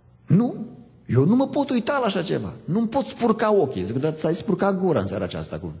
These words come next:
cât ai vorbit aici." "Și numai că ți-ai spurcat gura, mintea dumitale este spurcată."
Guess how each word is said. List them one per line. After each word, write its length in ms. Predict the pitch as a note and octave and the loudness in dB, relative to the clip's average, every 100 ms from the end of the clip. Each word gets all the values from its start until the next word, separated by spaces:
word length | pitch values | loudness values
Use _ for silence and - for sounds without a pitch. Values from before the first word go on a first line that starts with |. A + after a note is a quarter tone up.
| - | -6
cât 160 | G#2 | -4
ai 100 | E2+ | -2
vorbit 380 | D2 D2 C#2 B1 | -2 -4 -6 -8
aici." 280 | A1+ A1+ - - - _ _ _ _ - _ _ _ _ _ _ _ _ _ _ _ _ _ _ _ _ _ | -10 -12 -18 -20 -20 _ _ _ _ -20 _ _ _ _ _ _ _ _ _ _ _ _ _ _ _ _ _
"Și 140 | - | 2
numai 220 | D#3+ A3 A#3+ | 4 4 2
că 80 | |
ți-ai 160 | A3 G3+ | 2 2
spurcat 380 | G3 F3 D#3+ D#3+ | 2 0 0 2
gura, 200 | C#3+ G#2+ | 2 4
mintea 500 | A#2+ F3 A#3+ G#3 F3+ | 6 6 6 4 2
dumitale 400 | F3 E3+ E3 C#3+ | 0 0 2 2
este 180 | B2 A2+ | 2 -2
spurcată." 640 | - F#2+ - C#2 - - | -4 -4 -2 -4 -8 -18